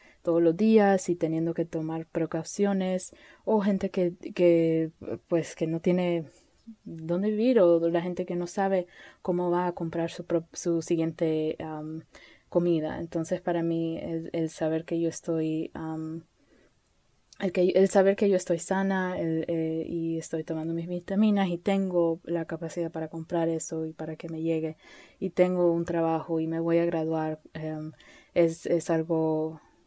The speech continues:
es cada vez que me pongo a pensar en, en, en todo, en todo lo que no tengo, el que, ah,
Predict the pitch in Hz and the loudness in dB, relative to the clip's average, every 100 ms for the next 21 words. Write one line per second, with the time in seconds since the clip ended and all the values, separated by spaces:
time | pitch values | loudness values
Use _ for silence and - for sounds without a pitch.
0 | _ - 247 170 - - - - - - | _ -12 -4 -4 -4 -8 -10 -14 -20 -20
1 | _ - 175 175 175 - 175 165 175 170 | _ 0 4 6 4 4 2 2 0 0
2 | 170 160 160 165 160 160 165 - 170 165 | 0 -2 -2 -2 -2 -2 -6 -10 -8 -6
3 | 160 170 _ - - - - _ _ _ | -8 -10 _ -20 -20 -20 -20 _ _ _
4 | - 175 175 170 175 180 175 170 165 165 | -2 0 2 6 8 8 8 6 4 -2
5 | _ _ _ - - 175 175 180 185 185 | _ _ _ -8 -2 2 8 10 10 8
6 | 175 170 170 185 196 185 185 180 170 170 | 4 2 6 6 6 6 6 8 4 2
7 | 175 190 190 | 2 4 4